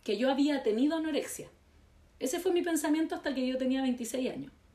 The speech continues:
Yo había tenido anorexia, porque cuando yo tenía diez años, a mí me diagnosticaron anorexia, nunca me trataron, pero eventualmente yo volví a comer, porque me dio pena que mi nana lloraba y como que dije como, "Ya, filo, voy a comer", pero nunca comí normal, nunca más comí normal.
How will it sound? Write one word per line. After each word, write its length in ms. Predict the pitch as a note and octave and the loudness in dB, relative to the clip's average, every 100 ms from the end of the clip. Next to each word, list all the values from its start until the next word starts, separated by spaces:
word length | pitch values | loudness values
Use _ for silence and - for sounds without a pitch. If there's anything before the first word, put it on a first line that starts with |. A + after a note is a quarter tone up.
| _ - - - | _ -20 -20 -16
Yo 240 | F3+ D4+ - | -6 -4 -2
había 300 | A#3+ C#4+ C4 | 0 0 0
tenido 260 | A#3 C4+ | 0 2
anorexia, 500 | C#4+ B3+ D#3+ - - - | 2 2 -4 -10 -14 -8
porque 260 | A3 - G#3+ | -8 -6 -6
cuando 220 | G#3 G3 | -4 -2
yo 120 | A#3+ | -2
tenía 240 | D4 F4 | 0 0
diez 160 | F4+ G4+ | 0 0
años, 280 | F4 D#4+ F4+ | 0 -2 0
a 60 | C#4 | 4
mí 100 | D4 | 6
me 120 | D4+ | 6
diagnosticaron 580 | D4 D4+ - - F#4+ F#4+ | 4 2 0 0 2 2
anorexia, 580 | G4 F#4 A3+ - D4 - - - - - | 2 2 0 -2 -4 -4 -10 -20 -20 -2
nunca 300 | B3+ F4+ F#4 | 2 2 2
me 80 | F#4 | 0
trataron, 500 | F#4+ F#4 A3+ A#3+ E4+ - - - - | 0 2 2 2 0 -2 -14 -20 -4
pero 140 | B3 B3 | 2 4
eventualmente 580 | B3+ C4+ D#4+ F4+ F#4+ E4+ | 4 4 2 4 2 2
yo 100 | E4 | 0
volví 200 | D4 D4 | 0 0
a 60 | |
comer, 300 | D4 C4 G3 - - - - - - | 2 2 0 -6 -20 -20 -20 -16 -12
porque 300 | - A3+ A3 | -6 0 0
me 180 | A3+ A3+ | 2 2
dio 260 | C4 C4+ | 4 4
pena 300 | C4+ D4 D#4 | 4 4 4
que 100 | C4+ | 2
mi 100 | B3+ | 2
nana 240 | B3 C4+ C4+ | 2 2 2
lloraba 640 | B3+ C4 D4 D4+ D#4 E4 C4+ | 2 4 2 2 2 0 0
y 300 | A#3+ A#3 G#3+ | -2 -4 -4
como 220 | A#3+ A3+ | -4 -2
que 120 | A3+ | 0
dije 220 | A#3+ C#4 | 0 -2
como, 220 | B3+ A#3 G#3+ | -4 -2 -2
"Ya, 280 | G#3 F#3+ - | 0 -2 -4
filo, 280 | B3+ A3 | -4 -2
voy 120 | A3+ A#3+ | 0 0
a 40 | |
comer", 220 | C4+ E4 - - - - _ | 0 0 -4 -20 -20 -20 _
pero 180 | G#3+ A#3 | 2 4
nunca 320 | D4 F4+ F#4+ | 4 4 2
comí 220 | E4 D#4+ | 2 2
normal, 440 | F4 D4 B3 D#4+ B3+ | 2 2 2 4 4
nunca 200 | C#4+ C#4+ | 4 2
más 140 | D4 | -2
comí 180 | D4+ D4+ | 2 2
normal. 420 | D4 B3 C4+ A3+ | 2 2 0 -2